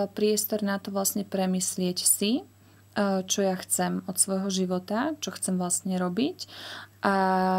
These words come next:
e, tiež, e, prináša priestor na to konečne si tak, tak, o-, oddychnúť, uvoľniť sa od toho napätia, postarať sa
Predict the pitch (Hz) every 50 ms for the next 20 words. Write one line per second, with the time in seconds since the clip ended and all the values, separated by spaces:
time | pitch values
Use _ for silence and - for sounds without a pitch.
0 | 185 185 190 190 185 - - - - - - 196 190 185 - 220 214 214 208 208
1 | - - - 202 196 190 190 214 208 208 208 202 202 - 208 208 - 208 208 202
2 | - - - 208 202 196 196 196 196 196 - - 202 196 190 190 - 202 196 196
3 | 196 202 190 - - 185 - - - - - - - - - 190 180 - - -
4 | - - - - - - - - - 185 180 - - 208 208 190 208 202 190 -
5 | - - 165 156 151 151 - - - - 190 185 190 190 190 180 175 170 170 165
6 | - - - - 160 156 156 - 175 165 - - - 185 180 180 175 180 196 -
7 | - 214 208 - 190 190 - 185 185 - - 190 185 180 180 180 - - 185